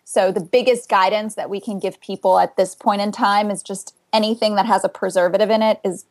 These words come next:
probably not going to have a great effect on the biome. But that's a really wide net, um, and it makes it a little bit difficult to maneuver in today's era of personal care. So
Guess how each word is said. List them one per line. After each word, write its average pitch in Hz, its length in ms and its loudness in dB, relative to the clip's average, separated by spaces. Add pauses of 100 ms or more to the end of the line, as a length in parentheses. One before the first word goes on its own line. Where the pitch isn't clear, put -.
probably 185 460 0
not 175 180 0
going 180 140 -4
to 190 80 -14
have 180 120 -2
a 175 60 -4
great 175 300 -2
effect 185 340 -2
on 180 140 -2
the 180 80 -8
biome. 190 580 -2 (280)
But 226 120 -4
that's 196 180 0
a 233 80 2
really 214 380 0
wide 180 560 0
net, 185 560 -6
um, 185 180 -6
and 185 80 -10
it - 80 -16
makes 185 240 -8
it 185 60 -6
a 190 40 0
little 190 200 4
bit 190 160 2
difficult 202 460 -4
to 269 100 -4
maneuver 208 500 2
in 196 140 0
today's 185 520 -2 (380)
era 190 240 4
of 185 180 -2
personal 185 440 -10
care. 190 420 -4
So 190 420 0